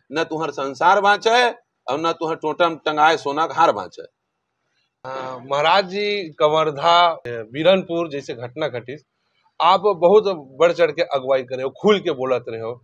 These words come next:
Speaker 2: ता, अम, उद्देश्यकारी से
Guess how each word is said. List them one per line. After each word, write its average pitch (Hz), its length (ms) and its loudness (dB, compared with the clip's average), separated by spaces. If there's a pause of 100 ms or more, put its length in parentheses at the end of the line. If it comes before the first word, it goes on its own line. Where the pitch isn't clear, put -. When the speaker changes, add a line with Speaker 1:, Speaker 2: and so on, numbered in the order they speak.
(460)
Speaker 2:
ता, 165 520 4 (520)
अम, 127 320 -8 (220)
उद्देश्यकारी 160 800 0
से 127 200 -12